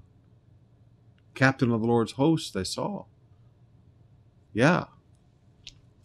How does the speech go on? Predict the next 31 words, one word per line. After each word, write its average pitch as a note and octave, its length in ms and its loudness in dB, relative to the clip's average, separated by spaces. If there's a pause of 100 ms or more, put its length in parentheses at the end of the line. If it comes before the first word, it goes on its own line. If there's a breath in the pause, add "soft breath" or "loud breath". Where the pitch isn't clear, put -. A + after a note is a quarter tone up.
(880 loud breath)
"And E3+ 160 10
you A#3 100 12
do A3+ 100 8
not B3 240 10
have A#3+ 180 8
his G3 160 8
word F#3 240 8
abiding F3+ 460 8
in A2 160 6
you, D#2+ 180 0 (260)
for E3 140 6
you F3 80 10
do F3 100 8
not A3 300 4
believe D#3 400 10
the C#3+ 80 8
one A#2+ 280 8
whom B2+ 200 6
he B2 120 6
has C#3 200 6
sent." - 420 2
All G2 200 -2
right? D#3+ 220 -2 (1500)
The B2+ 120 8
word E3+ 380 10
abides D#3 540 4
in A2+ 160 8
you G#2 340 4 (420)
when C3 280 10
you C3+ 120 12
believe. C#3+ 800 4